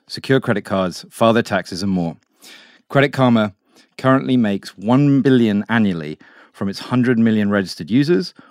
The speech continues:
Of those customers, thirty-seven million, uh, use the service on a monthly basis. Last quarter, its revenue growth beat analysts' expectations, but the company missed analysts' earnings per share predictions.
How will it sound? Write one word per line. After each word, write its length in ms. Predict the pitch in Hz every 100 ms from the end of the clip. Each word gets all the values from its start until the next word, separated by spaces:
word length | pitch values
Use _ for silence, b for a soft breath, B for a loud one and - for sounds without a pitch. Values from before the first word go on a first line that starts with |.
| -
Of 80 | 107
those 180 | 113 -
customers, 440 | 127 - 110 104
thirty-seven 840 | - 127 110 - 113 - 107 98
million, 420 | 98 95 92 95 - _ _ 92
uh, 40 |
use 240 | 95 98
the 80 | -
service 460 | - 104 95 - -
on 80 | 101
a 60 | 95
monthly 400 | 101 113 - 104
basis. 640 | 92 85 - - - - b b b b b -
Last 240 | 143 156
quarter, 300 | - 139 120
its 140 | 110 110
revenue 300 | 127 131 123
growth 400 | 117 110 104 -
beat 240 | 127 - -
analysts' 400 | 113 113 110 -
expectations, 840 | 110 - 120 110 98 95 85 - _
but 80 | 104
the 60 | 104
company 320 | 131 123 147
missed 260 | 131 117
analysts' 320 | 117 117 113 -
earnings 320 | 113 113 110
per 120 | 123
share 240 | - 98
predictions. 600 | 90 87 85 - 78 -